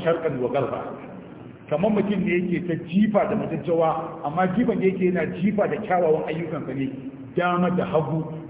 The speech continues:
gabas da yamma. Haka zai karar da ayyukansa gaba ɗaya, sai ya tashi a filin alkiyama bai da komai. Shi ne Allah ce, "Ulaika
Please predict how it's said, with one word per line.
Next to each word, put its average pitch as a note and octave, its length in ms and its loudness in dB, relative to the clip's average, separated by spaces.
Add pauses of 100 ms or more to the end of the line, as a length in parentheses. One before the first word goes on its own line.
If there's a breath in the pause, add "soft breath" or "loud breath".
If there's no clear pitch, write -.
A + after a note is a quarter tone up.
gabas G3 320 4 (220)
da C#3 60 0
yamma. - 500 -2 (180)
Haka E3+ 200 -2
zai D3 120 -4 (100)
karar D3 360 2
da C3 80 -4
ayyukansa C#3 420 -6
gaba C3+ 300 0
ɗaya, D#3 140 -4
sai D3 200 -8 (140)
ya C3 100 -4
tashi D3+ 240 0
a - 60 -4
filin C#3 180 -8
alkiyama C3 380 -6
bai C#3 100 -4
da C3 160 -4
komai. A#3+ 300 0 (1600)
Shi E3 140 -10
ne D3 80 -4
Allah C3+ 240 -2
ce, - 80 -4
"Ulaika B2 420 -2